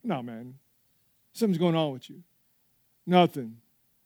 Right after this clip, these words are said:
"No, like, there's something seriously going on. I can tell, man. Like, you know, like, you look, you're gonna cry. You look like you're stressed out. You look, you're upset or mad or something." "No, nothing.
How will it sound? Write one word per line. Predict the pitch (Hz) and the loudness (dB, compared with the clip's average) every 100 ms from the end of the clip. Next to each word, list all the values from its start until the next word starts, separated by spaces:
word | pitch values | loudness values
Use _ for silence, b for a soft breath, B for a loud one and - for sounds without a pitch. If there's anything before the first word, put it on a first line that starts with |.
| _ _ | _ _
"No, | 220 185 | 4 8
like, | 196 | 8
there's | 180 214 | 6 4
something | 247 208 196 | 4 4 2
seriously | - 196 180 190 | 4 4 4 2
going | 196 240 | 2 2
on. | 196 | 2
I | 147 | 0
can | 143 | -4
tell, | - 220 | -4 -4
man. | 143 151 147 | -4 -4 -4
Like, | 143 | -6
you | 156 | -6
know, | 143 123 123 | -8 -10 -12
like, | 147 127 - _ _ _ _ | -10 -12 -14 _ _ _ _
you | 175 | -8
look, | 156 | -8
you're | 143 | -6
gonna | 147 | -8
cry. | 131 233 175 | -8 -8 -6
You | 139 | -6
look | 151 | -6
like | 139 | -8
you're | |
stressed | 123 175 151 - | -10 -10 -10 -6
out. | 196 | -6
You | 151 | -6
look, | 143 | -8
you're | 151 | -10
upset | 120 - 190 135 | -10 -6 -6 -6
or | |
mad | 135 156 180 139 | -6 -4 -2 -4
or | |
something." | 120 190 160 139 | -4 -6 -6 -4
"No, | 156 147 | -2 2
nothing. | 180 180 - 131 | 4 4 2 -12